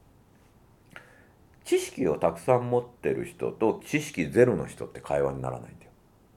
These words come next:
うん。ところが、知識が一あると、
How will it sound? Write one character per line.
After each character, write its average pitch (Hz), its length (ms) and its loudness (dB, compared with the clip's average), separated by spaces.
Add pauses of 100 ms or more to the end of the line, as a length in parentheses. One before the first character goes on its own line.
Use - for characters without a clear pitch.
(580)
う - 40 -14
ん。 - 20 -14 (400)
と 175 100 2
こ 185 120 4
ろ 180 100 2
が、 175 260 -2 (320)
知 349 140 0
識 - 320 -6
が - 180 -2 (100)
一 175 320 0
あ 202 140 0
る - 120 -6
と、 - 400 0